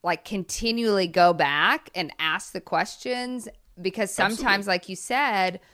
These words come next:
Speaker 1: it deserves recapitulation and going, "Oh, okay,
Speaker 2: Yeah.
Speaker 1: wait a minute, I'm gonna revisit this and wait." What is actually happening here and, and how is the Spirit
Speaker 2: Yep.
Speaker 1: informing things. So I think if we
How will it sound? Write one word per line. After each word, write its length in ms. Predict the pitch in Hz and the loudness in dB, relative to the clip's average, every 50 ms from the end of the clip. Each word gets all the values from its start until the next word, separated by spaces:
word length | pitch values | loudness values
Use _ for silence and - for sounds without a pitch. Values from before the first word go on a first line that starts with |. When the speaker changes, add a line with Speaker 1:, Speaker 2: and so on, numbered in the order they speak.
| _ _ _ _ _ _ _ _ | _ _ _ _ _ _ _ _
Speaker 1:
it 180 | - 202 202 185 | -2 -2 -2 0
deserves 640 | - 208 214 175 165 208 233 285 320 269 220 196 - 165 156 - _ _ _ _ | 0 -2 -2 2 2 2 2 4 2 0 -4 -8 -10 -14 -16 -18 _ _ _ _
recapitulation 1160 | - 190 190 185 202 196 196 - 226 - - 190 175 - 185 165 160 147 143 - 90 92 95 - - | -14 -10 -2 0 0 0 0 -4 -6 -6 -4 -6 -4 -2 -2 -2 -2 -2 -4 -8 -12 -14 -16 -12 -8
and 200 | - 190 190 180 | -4 -4 -2 0
going, 360 | 175 190 185 175 175 165 160 - - | 2 2 2 2 2 0 -2 -2 2
"Oh, 200 | - 208 208 208 | 4 6 6 6
okay, 160 | 208 202 226 | 6 4 0
Speaker 2:
Yeah. 60 | 202 185 | 2 4
Speaker 1:
wait 120 | 185 180 | 4 4
a 20 | 185 | 4
minute, 120 | 180 180 | 4 2
I'm 40 | 180 | 2
gonna 120 | 180 180 175 | 2 0 0
revisit 460 | 175 175 170 165 180 170 - - - | 0 0 -2 -2 -4 -4 -4 -4 0
this 240 | 175 165 170 165 - | 0 0 0 0 -4
and 260 | - 175 175 170 165 | -6 -6 -6 -4 -2
wait." 260 | 185 190 - - _ _ _ _ _ _ | -2 -2 -2 -4 _ _ _ _ _ _
What 260 | 185 185 180 202 208 | -6 2 4 6 6
is 100 | 208 202 | 6 4
actually 300 | 208 175 170 - - 180 | 4 2 0 0 -4 -4
happening 380 | 175 185 170 165 - 175 165 170 | -2 -2 -2 -2 -2 -6 -10 -10
here 240 | 170 180 165 165 165 | -8 -8 -6 -6 -6
and, 140 | 165 165 165 - | -6 -8 -8 -8
and 120 | - 175 175 | -8 -8 -2
how 240 | - 190 196 208 | 2 4 6 6
is 120 | 208 202 190 | 6 4 0
the 80 | 190 | -4
Spirit 400 | 185 - - - 180 175 175 156 | -8 -6 -4 0 4 4 4 4
Speaker 2:
Yep. 80 | - 160 | 2 0
Speaker 1:
informing 460 | 170 - - 170 165 160 160 151 151 | -4 -4 -4 -4 -2 -2 -4 -6 -8
things. 300 | - - 113 113 - - | -10 -10 -12 -12 -12 -6
So 240 | - - 185 185 180 - - - - - - - _ - | -2 2 2 2 2 -2 -8 -20 -20 -20 -20 -20 _ 4
I 100 | 240 233 | 4 4
think 180 | 226 320 269 | 6 4 0
if 120 | 247 214 - | 0 -2 -2
we 120 | 185 180 | -4 -6